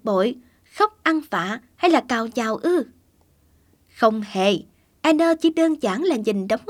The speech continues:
hộp và từ tốn tự lẩm bẩm bằng giọng trẻ con nghe rất dễ thương. "Lần này chưa được rồi." <laughs>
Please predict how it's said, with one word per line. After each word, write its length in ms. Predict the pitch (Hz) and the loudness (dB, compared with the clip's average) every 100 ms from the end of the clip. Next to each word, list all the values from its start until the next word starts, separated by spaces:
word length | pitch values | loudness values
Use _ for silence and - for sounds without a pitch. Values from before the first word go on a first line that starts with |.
| - | -4
hộp 260 | 220 185 _ _ _ - | -2 -2 _ _ _ -4
và 140 | 220 | -4
từ 260 | 208 208 175 | -2 -2 -2
tốn 300 | - 233 370 415 | -2 -2 -2 -2
tự 120 | 196 | -2
lẩm 260 | 196 240 302 | -2 -4 -4
bẩm 280 | 208 277 415 _ _ - | -4 -4 -6 _ _ -4
bằng 260 | 247 226 214 | -4 -2 -2
giọng 160 | 185 | -4
trẻ 280 | 202 202 277 - | -4 -6 -6 -4
con 260 | 320 320 311 - | 0 0 -2 -6
nghe 180 | 220 202 | -6 -4
rất 280 | 208 403 254 | -4 -6 -4
dễ 260 | 220 277 - | -4 -4 -6
thương. 320 | 349 349 277 _ _ _ _ _ _ _ _ _ _ _ _ _ 302 | -4 -4 -6 _ _ _ _ _ _ _ _ _ _ _ _ _ -6
"Lần 400 | 320 311 269 269 | -4 -4 -6 -6
này 280 | 277 233 247 - | -6 -6 -8 -4
chưa 220 | 370 370 | -2 -2
được 340 | 330 233 202 - - | -2 -2 -2 -8 -4
rồi." 440 | 285 262 233 - - _ _ _ _ _ _ _ _ _ _ _ _ _ _ _ _ _ _ _ _ _ | -2 -2 -2 -6 -12 _ _ _ _ _ _ _ _ _ _ _ _ _ _ _ _ _ _ _ _ _
<laughs> 80 | 208 | -10